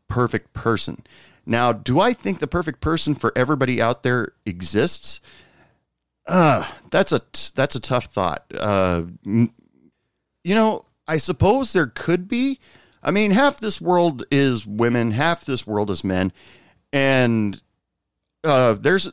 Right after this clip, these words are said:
there's a fifty-fifty shot you could find happiness the way that sounds. Unless you're bisexual, then you have no choice but to find somebody that makes you happy.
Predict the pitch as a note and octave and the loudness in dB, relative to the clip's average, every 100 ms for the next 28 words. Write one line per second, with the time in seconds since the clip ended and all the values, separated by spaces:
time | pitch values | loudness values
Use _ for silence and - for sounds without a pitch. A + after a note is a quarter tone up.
0 | _ - A#3 D4+ C4+ - - _ _ _ | _ 0 2 2 -2 -6 -10 _ _ _
1 | _ _ D3+ - A#3 A#3+ A3+ F3+ G#3 F3+ | _ _ -8 -2 -2 0 -2 -2 -2 -2
2 | - F3 E3+ C#3 C3+ B2+ D3 D3+ B2+ D#3+ | 0 0 0 -2 -6 -2 0 0 0 -2
3 | - G#2 E2+ - G2+ F#2+ F2+ F2 - F#2 | -2 -4 -4 -4 0 0 0 -4 -4 -6
4 | E2 C2 - - - - - D#3+ F#3+ A3 | -6 -10 -18 -20 -20 -20 -2 2 2 2
5 | - F#3 C3+ D3+ D#3 - C#3+ - C#3 A2+ | 0 0 2 2 2 2 0 0 0 2
6 | F3+ E3+ D3 A2 A2 C3+ A#2 - D#3 D#3+ | 2 4 2 2 4 4 4 0 2 2
7 | G#2 - G#2 - - G#2 G2+ G#2 F#2+ F2+ | 2 0 -4 -4 -2 -2 0 -2 -2 -4
8 | - F#2+ - F2 F2+ D#2+ C#2+ | -4 -4 -4 -4 -4 -6 -8